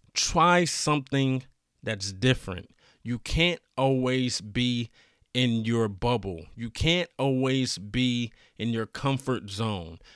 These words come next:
You have to step out of that. If things in your life aren't working the right way, you have to step out of your comfort zone to try to get to those other places.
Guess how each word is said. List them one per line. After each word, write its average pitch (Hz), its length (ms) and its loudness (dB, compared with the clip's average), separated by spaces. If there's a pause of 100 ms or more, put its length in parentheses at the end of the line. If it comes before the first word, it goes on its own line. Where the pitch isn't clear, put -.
(100)
You 110 100 -6
have 123 260 -2
to 143 100 -4
step - 420 0
out 139 240 2
of 123 140 -4
that. 117 240 -2
If 104 120 -8
things 190 440 -2
in 151 140 0
your 147 140 0
life 135 360 2
aren't 120 260 -4
working 123 300 -2
the 113 60 -4
right 123 280 -2
way, 120 300 -2 (240)
you 127 80 0
have 127 140 -2
to - 80 -8
step - 480 -2
out 135 160 4
of 131 60 4
your 120 120 0
comfort 117 400 -4
zone 113 440 -4 (220)
to 113 120 -10
try 139 320 0
to 131 80 0
get 117 180 -4
to 123 100 -6
those 110 260 -4
other 104 220 -6
places. - 680 -8